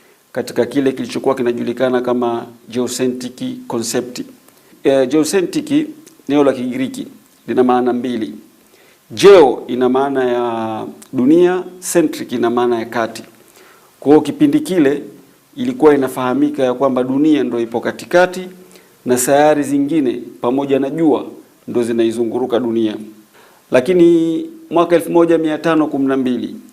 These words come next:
mwanasayansi mwingine anaitwa Nicholas Copernicus, yeye alikuja na theory nyingine, alikuja na dhana nyingine iliyokuwa inajulikana kama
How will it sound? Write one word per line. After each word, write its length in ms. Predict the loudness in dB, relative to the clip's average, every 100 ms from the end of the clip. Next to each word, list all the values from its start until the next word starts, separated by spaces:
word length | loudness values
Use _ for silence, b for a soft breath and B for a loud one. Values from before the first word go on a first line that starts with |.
| -6
mwanasayansi 540 | -4 -2 0 -2 0
mwingine 240 | 0 0 0
anaitwa 320 | -2 -2 -2
Nicholas 480 | -2 0 -2 -2 -4
Copernicus, 800 | -6 -2 -2 -2 -6 -8 -12 -16 b b b b -2
yeye 180 | 4 4
alikuja 380 | 2 -2 -4
na 100 | -4
theory 360 | -4 0 0 0
nyingine, 340 | -2 -2 0
alikuja 340 | -2 -4 -4 -2
na 100 | -2
dhana 240 | -2 -2
nyingine 440 | -2 -4 -4 -4 -6 -12 b b b b _ -4
iliyokuwa 320 | -2 0 0
inajulikana 520 | 0 -2 -2 -2 0
kama 640 | -2 0 0 -2 -4 -8